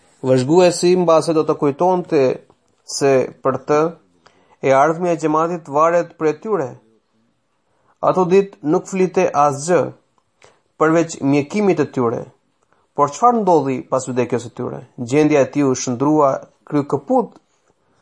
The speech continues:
se të gjithë habitën. Kur ata ishin të sëmurë,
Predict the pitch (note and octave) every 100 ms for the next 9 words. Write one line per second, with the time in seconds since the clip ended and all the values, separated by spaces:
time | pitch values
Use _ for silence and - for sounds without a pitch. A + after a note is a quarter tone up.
0 | _ _ _ - C#3+ D3 A3 A3+ A3 F#3
1 | F#3+ A#3+ - B2+ C3+ _ _ _ _ _
2 | _ _ _ _ _ _ _ _ _ -
3 | E3 E3+ F#3+ F#3+ G3+ F3 E3 E3+ D#3+ G3
4 | G#3 F3+